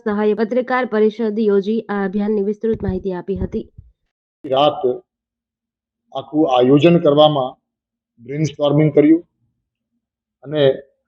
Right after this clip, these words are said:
Speaker 2: સંપૂર્ણ વ્યવસ્થાઓમાં કોઈ પણ ભૂલ ન થાય તે અંગે તમામ બાબતોની કાળજી લેવામાં આવી અને એના કારણે આપણને ખૂબ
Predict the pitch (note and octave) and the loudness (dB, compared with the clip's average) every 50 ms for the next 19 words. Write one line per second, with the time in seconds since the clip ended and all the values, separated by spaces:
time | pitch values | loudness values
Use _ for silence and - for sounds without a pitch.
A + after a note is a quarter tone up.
0 | _ _ - C#3+ C#3+ C#3 C#3+ D#3+ F3+ E3+ C3 B2+ A#2+ C#3+ C#3 C#3+ - - D#3+ E3 | _ _ -12 -12 -12 -6 -2 0 2 4 6 6 6 4 4 2 -2 -2 2 4
1 | D#3 C3 G#2 - - - _ _ _ _ _ _ _ _ _ _ - C#3 C#3+ C#3+ | 4 4 2 -2 -6 -16 _ _ _ _ _ _ _ _ _ _ -10 -10 -8 -6
2 | - - D3+ D3 - D#3+ D#3 D3 B2+ A2 A2 C3+ D#3 D3+ C#3+ C#3 D3+ D#3+ D#3 - | -4 -2 -2 0 2 2 2 2 0 0 2 2 4 4 4 4 4 4 4 0
3 | C#3 C3+ A#2 B2 - - _ _ _ _ _ _ _ _ _ _ _ _ D3 D3+ | -6 -8 -6 -6 -8 -10 _ _ _ _ _ _ _ _ _ _ _ _ -8 -4
4 | D#3 D3+ D3+ D3 C#3+ D#3+ E3+ F3 - - - _ _ _ _ C#3 C#3 D3 D#3 E3 | -2 -2 2 4 6 6 6 4 2 -4 -18 _ _ _ _ -14 -6 -2 0 0
5 | E3 D3 C#3+ C3+ C3+ C#3 - - D3 D3 D3+ D#3+ F3+ F#3+ - - _ _ _ _ | 2 4 4 4 4 2 2 0 0 -2 0 0 0 -2 -2 -6 _ _ _ _
6 | _ _ _ - C3 C3 C3+ C#3+ C3+ E3 D3+ D3 C#3+ D3 D3 D3 C#3+ C#3+ C#3+ D3 | _ _ _ -12 -8 -6 -4 0 4 4 6 6 4 4 2 0 0 0 0 0
7 | E3 - - _ _ _ _ _ _ _ _ _ _ _ _ _ _ _ _ _ | 0 -2 -4 _ _ _ _ _ _ _ _ _ _ _ _ _ _ _ _ _
8 | _ _ _ _ _ _ _ C#3 D3 C#3+ C#3+ D3 D#3+ E3 E3 - - C3+ C#3 D3+ | _ _ _ _ _ _ _ -8 -2 0 2 4 4 4 4 2 2 2 4 4
9 | E3 F#3 F3 D3 A#2 G#2+ - - _ _ _ _ _ _ _ _ _ _ _ _ | 6 6 4 4 2 -2 -10 -16 _ _ _ _ _ _ _ _ _ _ _ _
10 | _ _ _ _ _ _ _ _ _ _ _ _ _ _ - C#3 C3+ - D#3 D#3 | _ _ _ _ _ _ _ _ _ _ _ _ _ _ -12 -10 -6 -2 2 2
11 | D#3 D3+ - - - F3+ F3+ D#3 | 2 2 2 0 2 2 4 6